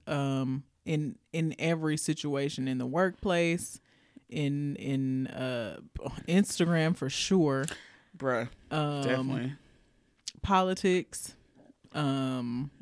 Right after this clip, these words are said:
Speaker 2: True.
Speaker 1: all of that shit. Like, pretty pri-, pretty privilege is real.
Speaker 2: Yeah. That's why if you pay attention to even, like, in quote unquote nerd culture, the people that are the forefront of nerd culture are very attractive people.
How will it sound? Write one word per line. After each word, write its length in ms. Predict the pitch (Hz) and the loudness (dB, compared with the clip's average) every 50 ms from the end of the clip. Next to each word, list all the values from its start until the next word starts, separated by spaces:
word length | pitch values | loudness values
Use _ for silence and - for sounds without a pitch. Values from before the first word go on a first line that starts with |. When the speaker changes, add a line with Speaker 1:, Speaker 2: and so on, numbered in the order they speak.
| - | -18
Speaker 2:
True. 280 | - - - 98 120 147 - _ _ _ _ _ _ | -14 -10 -8 -8 -8 -8 -12 _ _ _ _ _ _
Speaker 1:
all 240 | - 214 269 294 240 | -2 0 0 2 0
of 60 | 165 | 0
that 180 | 131 131 123 131 | -2 -4 -6 -6
shit. 300 | - - 139 131 131 - - - | -6 -6 -6 -6 -6 -8 -10 -8
Like, 240 | 143 131 127 139 - | -8 -6 -6 -8 -6
pretty 240 | - - 240 240 | -4 -2 -2 -2
pri-, 260 | 226 - - 190 185 180 190 - - | -2 -2 -2 -4 -4 -4 -8 -12 -8
pretty 280 | - - 262 247 254 | -4 -2 0 0 0
privilege 520 | 233 - - 208 185 165 156 147 143 139 - | 0 -2 -2 -2 -2 -2 -4 -6 -6 -6 -8
is 260 | - - 147 139 143 139 | -8 -8 -8 -6 -6 -6
real. 380 | 139 139 131 123 107 - 135 - _ _ _ _ _ _ _ - | -6 -6 -6 -6 -8 -8 -10 -10 _ _ _ _ _ _ _ -6
Speaker 2:
Yeah. 260 | 214 247 330 262 165 - - _ _ _ _ _ - - - - - - _ | -4 -2 -2 -4 -6 -8 -12 _ _ _ _ _ -20 -20 -20 -20 -20 -10 _
That's 220 | - 170 214 247 - | 4 4 4 4 6
why 380 | - 196 190 185 175 156 139 - - _ _ | 6 8 8 8 8 6 4 2 -2 _ _
if 180 | - - 151 151 | -6 -4 -2 0
you 100 | 202 240 | 0 -2
pay 240 | 233 - 180 170 185 | 0 2 4 4 4
attention 760 | - 185 - - 135 135 160 - 180 165 147 190 202 214 208 - - | 4 4 2 -2 -4 -2 -2 -2 -2 -4 -4 -6 -8 -12 -14 -8 -2
to 140 | - 185 | 0 0
even, 340 | 123 117 156 180 196 185 170 | 2 2 2 2 2 4 4
like, 240 | 151 143 131 - - | 4 4 4 2 0
in 140 | 143 131 - | -4 -4 -2
quote 240 | - - 151 135 135 | 0 2 2 2 2
unquote 300 | 135 - - 127 90 107 | 2 0 0 -2 0 0
nerd 340 | 123 127 127 135 151 143 | 0 2 2 2 2 2
culture, 500 | - - 180 180 185 180 - 196 196 196 - _ - _ _ - - - - - - - - - _ _ _ _ _ _ _ _ - | 2 2 2 2 2 0 -2 -2 -2 -4 -6 _ -20 _ _ -20 -20 -20 -20 -20 -20 -20 -20 -20 _ _ _ _ _ _ _ _ -4
the 100 | - 127 | -4 -2
people 360 | - - 175 190 196 202 190 | 0 0 -2 0 2 2 4
that 160 | 180 170 147 | 6 6 6
are 60 | 139 | 4
the 100 | 131 123 | 4 2
forefront 540 | 127 - - 156 151 156 - - 160 156 143 | 0 2 4 6 6 6 6 4 4 4 4
of 80 | 131 156 | 4 4
nerd 380 | 185 127 127 135 139 160 165 - | 4 4 6 8 8 6 6 2
culture 460 | - 185 185 190 - 180 170 180 180 - - | 0 0 0 0 0 0 0 -2 -2 -8 -8
are 120 | - - 131 | -6 -6 -4
very 380 | 135 - 131 131 135 135 131 | 0 0 0 0 0 -2 -4
attractive 480 | 131 139 - - 127 135 135 - - - | -6 -8 -8 -8 -8 -8 -10 -12 -16 -14
people. 340 | - 135 135 - - - - | -10 -10 -10 -8 -10 -14 -16